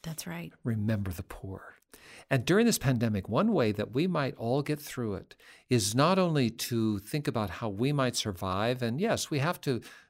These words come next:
Speaker 2: pay attention to how we provide for our families or how we are faithful to our obligations. All of that is legitimate. But if that's all you're thinking about, you're missing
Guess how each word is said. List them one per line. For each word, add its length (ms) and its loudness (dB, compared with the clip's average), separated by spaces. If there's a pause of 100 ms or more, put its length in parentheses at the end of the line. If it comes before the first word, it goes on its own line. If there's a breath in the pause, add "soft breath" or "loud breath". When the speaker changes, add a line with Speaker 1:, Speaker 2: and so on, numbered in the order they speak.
(120)
Speaker 2:
pay 160 4
attention 680 0 (260 loud breath)
to 80 -2
how 220 2
we 160 2
provide 420 -2
for 140 -4
our 80 0
families 500 0
or 80 -4
how 240 -4
we 300 -4 (340 loud breath)
are 160 -2
faithful 480 0
to 240 -2
our 180 4
obligations. 800 -2
All 360 2
of 80 0
that 200 2
is 220 -2 (160)
legitimate. 680 2 (260 loud breath)
But 160 4
if 120 2
that's 240 4
all 280 4
you're 160 2
thinking 360 -2
about, 400 -2 (380 soft breath)
you're 140 0
missing 600 2